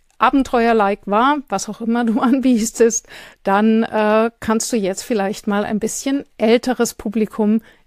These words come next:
ins Visier nehmen. Und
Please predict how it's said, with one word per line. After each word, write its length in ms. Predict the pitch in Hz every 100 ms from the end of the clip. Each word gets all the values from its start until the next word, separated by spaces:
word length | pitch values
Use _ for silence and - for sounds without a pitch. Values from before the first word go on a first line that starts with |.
| _
ins 320 | 226 214 - 233
Visier 400 | 220 196 190 -
nehmen. 340 | - - 180 _ - - - _ _ - - _ _ _ _ -
Und 480 | 269 370 427 -